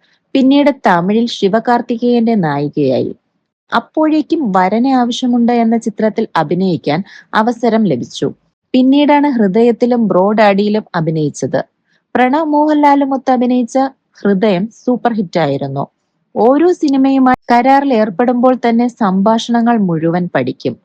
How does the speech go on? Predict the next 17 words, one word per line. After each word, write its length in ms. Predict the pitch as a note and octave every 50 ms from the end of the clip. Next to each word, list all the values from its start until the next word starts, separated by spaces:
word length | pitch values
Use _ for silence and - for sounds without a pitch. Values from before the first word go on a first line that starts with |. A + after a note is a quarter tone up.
| _ _ - - - - _ -
മലയാളം 720 | A3 A#3+ B3 B3+ B3+ B3+ C4+ C#4+ C#4+ D4 D4 D4+ D#4 A3+ - -
അത്രത്തോളം 680 | E3+ F3+ - _ A#3+ B3 A#3+ - - B3+ B3 A#3+ B3 A#3+ A#3 -
വഴങ്ങാത്തതിനാൽ 960 | E3+ D#3+ D#3+ D#3 D#3 E3+ F3+ G3+ G#3 G#3+ G#3 G3+ - F3+ D3 C#3+ C3+ C#3 D3 F3 F3+ - _ _ _ _
ലിസിയുടെ 480 | - A#3 C4 B3+ - D4+ D4 D4+ C#4 D4
സഹായത്തോടെ 680 | C#4+ - C#4+ A#3+ - A3+ G#3+ G#3+ G#3 G#3 - G3+ G3 G3
പഠിക്കും. 460 | F#3 - C3+ A#2+ B2 A#2+ - C3 A2+ A#2 - _ _ _ _ _ _ _ _
ആന്റണി 500 | F#3+ G#3 A3 A#3+ C4 C4+ C4+ D4 D4 D4+ D4+
എന്ന 180 | D4 C#4+ C#4 C#4
സിനിമയിൽ 540 | C#4 C#4 - G#3+ G3+ F#3+ E3+ C#3 C3 C3+ E3 G3 - _ _ _ _ -
ബോക്സിംഗ് 480 | F3+ G#3 G#3+ A3 - - D#4+ D4 C#4+ C4
കഥാപാത്രത്തിനായി 920 | B3 A3+ A#3+ A#3+ A#3+ A#3 A#3 A3 - A3+ A3+ - A#3+ A3 A3+ A3+ A3+ A3+ A3+ - -
കല്യാണി 460 | G3+ D#3+ D#3 E3 E3+ F3+ F#3+ G3+ G#3+
എടുത്ത 260 | A3 G#3+ G3 G3+ - -
പരിശീലനം 800 | - - E3 C#3+ - - - - - G3 G3 G3 G3 F#3+ F#3 F#3 F#3
കണ്ട് 380 | E3 - D3 C#3+ C#3 C3+ D3 F#3+ G#3 - _ _ _ _ -
ലിസിക്ക് 420 | A#3+ C4 - - C#4+ C4 - C#4
സങ്കടമുണ്ടായിട്ടുണ്ട്. 1120 | C4+ C4+ - G#3 F3 E3+ F3 F3+ F#3+ F#3 F3 D#3 D3 C3 C#3 C3 B2+ A#2 - C3 B2 A#2+ -